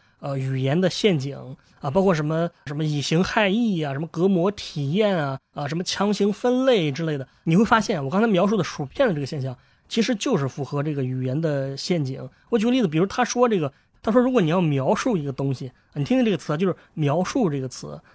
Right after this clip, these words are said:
这个描述可能就是用所谓的文字或者说，呃，你说话来描述啊。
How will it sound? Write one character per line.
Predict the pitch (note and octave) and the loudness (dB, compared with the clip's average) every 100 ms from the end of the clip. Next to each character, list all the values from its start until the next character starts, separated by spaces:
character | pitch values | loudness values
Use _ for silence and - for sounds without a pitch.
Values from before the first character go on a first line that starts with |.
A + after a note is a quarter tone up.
| _ | _
这 | C#4+ | 0
个 | A#3+ | 6
描 | A3 | 6
述 | B3 | 6
可 | - - | 2 2
能 | F#3+ A3 | 4 4
就 | A#3+ | 4
是 | F3+ | 4
用 | |
所 | E3+ D3 | 2 -2
谓 | D#3+ | -2
的 | D3+ | -2
文 | C#3+ D3 | 0 0
字 | F#3+ | 0
或 | D#3 E3+ | -2 -2
者 | C#3+ | -4
说， | C#3+ D3+ - _ | -4 -6 -8 _
呃， | - C3 B2+ | -10 -8 -6
你 | C3+ | -6
说 | F3+ | -2
话 | F#3 G#3+ D3+ | 0 2 0
来 | C3+ C#3+ | -2 -2
描 | C#3+ D#3 | -2 -2
述 | - D#3+ | -2 -6
啊。 | C3 | -8